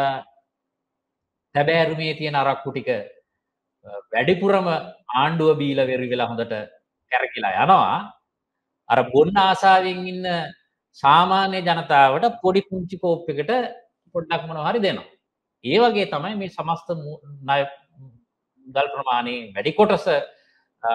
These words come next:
බැංකු බෙදලා දෙනවා ආණ්ඩුවට. සාමාන්‍ය යම්කිසි ව්‍යාපාර වලට සාමාන්‍ය විදිහට, අ,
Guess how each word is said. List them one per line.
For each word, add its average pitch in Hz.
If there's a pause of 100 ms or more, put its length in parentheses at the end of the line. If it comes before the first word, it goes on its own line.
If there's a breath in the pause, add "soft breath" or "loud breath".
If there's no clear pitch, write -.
(140)
බැංකු 139 (240)
බෙදලා 120
දෙනවා 101 (100)
ආණ්ඩුවට. 151 (760)
සාමාන්‍ය 170 (160)
යම්කිසි 143 (180)
ව්‍යාපාර 131
වලට 120 (640)
සාමාන්‍ය 143
විදිහට, 127 (640)
අ, 151